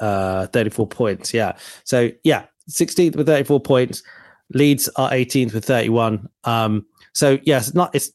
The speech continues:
th-, three points is actually quite, it's quite a lot, you know, for a relegation battling team at this point of the season, but given, like, you know, that you don't really back those teams to get wins.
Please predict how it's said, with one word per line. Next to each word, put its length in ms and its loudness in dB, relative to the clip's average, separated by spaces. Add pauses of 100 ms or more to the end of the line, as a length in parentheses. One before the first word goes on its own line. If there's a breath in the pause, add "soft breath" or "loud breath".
(320 loud breath)
th-, 240 2
three 180 6
points 280 4
is 40 4
actually 200 0
quite, 220 2
it's 100 -2
quite 220 2
a 40 -2
lot, 360 0
you 80 -2
know, 200 -2
for 120 0
a 40 2
relegation 480 0
battling 340 -4
team 240 -2
at 60 -6
this 100 -4
point 200 -4
of 40 -6
the 80 -4
season, 400 -4
but 140 -6
given, 320 -2
like, 240 -4
you 80 -4
know, 100 -4
that 220 -6
you 80 -8
don't 180 -2
really 140 -4
back 320 -6
those 160 -4
teams 260 -8
to 80 -10
get 240 -4
wins. 300 -10